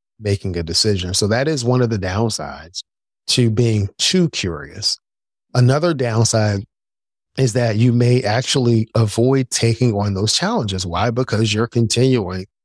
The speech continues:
to get more data. You're continuing to see what are the new ideals and what else can you learn. And sometimes that can be kind of a ruse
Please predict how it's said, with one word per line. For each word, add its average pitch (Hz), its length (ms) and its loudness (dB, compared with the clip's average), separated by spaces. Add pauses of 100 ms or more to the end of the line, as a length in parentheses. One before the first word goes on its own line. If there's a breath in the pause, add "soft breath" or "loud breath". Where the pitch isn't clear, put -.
(300)
to 127 140 2
get 120 260 2
more 123 220 2
data. 113 440 0
You're 120 220 2
continuing 113 800 2
to 110 200 0
see 120 580 0 (420)
what 131 260 0
are 131 100 2
the 123 140 0
new 117 260 0
ideals 113 680 0
and 104 240 -2
what 110 160 0
else 110 240 0
can 101 180 -4
you 98 160 -8
learn. 117 480 -2 (320 loud breath)
And 107 120 0
sometimes 160 720 0
that 127 320 0
can 131 280 0
be 123 200 4
kind 117 280 0
of 92 100 -2
a 90 120 -2
ruse 95 760 0